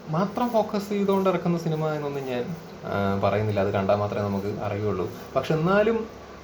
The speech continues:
മനസ്സിലാക്കാൻ വേണ്ടി കഴിയുന്നത്, ഇതിൻ്റെ ട്രെയിലർ കണ്ടപ്പോഴും അല്ലെങ്കിൽ ഈ സിനിമയുടെ തുടക്കം തൊട്ടേയുള്ള അപ്ഡേറ്റുകളും പരിപാടികളൊക്കെ കാണുന്ന സമയത്ത് മനസ്സിലാക്കാൻ കഴിയുന്നത് കുട്ടികൾക്ക് കൂടുതൽ ഇഷ്ടപ്പെടാൻ സാധ്യതയുള്ള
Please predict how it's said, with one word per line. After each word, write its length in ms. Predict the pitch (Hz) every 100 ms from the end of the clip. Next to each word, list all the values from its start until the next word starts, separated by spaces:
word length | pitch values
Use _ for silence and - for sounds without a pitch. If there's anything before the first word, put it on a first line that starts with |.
| -
മനസ്സിലാക്കാൻ 600 | 113 147 202 208 202 185
വേണ്ടി 160 | 143 123
കഴിയുന്നത്, 380 | 107 104 92
ഇതിൻ്റെ 220 | 90 104 107
ട്രെയിലർ 320 | 104 104 107 107
കണ്ടപ്പോഴും 480 | 104 98 - 101 98
അല്ലെങ്കിൽ 300 | 95 95 95
ഈ 100 | 92
സിനിമയുടെ 360 | 101 98 98 101
തുടക്കം 300 | 95 98 98
തൊട്ടേയുള്ള 400 | 95 101 98 95
അപ്ഡേറ്റുകളും 640 | 98 98 101 95 98 95 98
പരിപാടികളൊക്കെ 460 | 98 98 98 101
കാണുന്ന 260 | 101 101 101
സമയത്ത് 320 | 107 104 101
മനസ്സിലാക്കാൻ 600 | 101 101 104 175 190 185
കഴിയുന്നത് 460 | 151 127 120 98 95 - - - - - - - - - - - -
കുട്ടികൾക്ക് 760 | 196 - - 247 240 220 170 110 107 -
കൂടുതൽ 440 | 117 113 107 101 101
ഇഷ്ടപ്പെടാൻ 440 | 104 110 104 104 104
സാധ്യതയുള്ള 760 | 101 104 101 101 101 139 240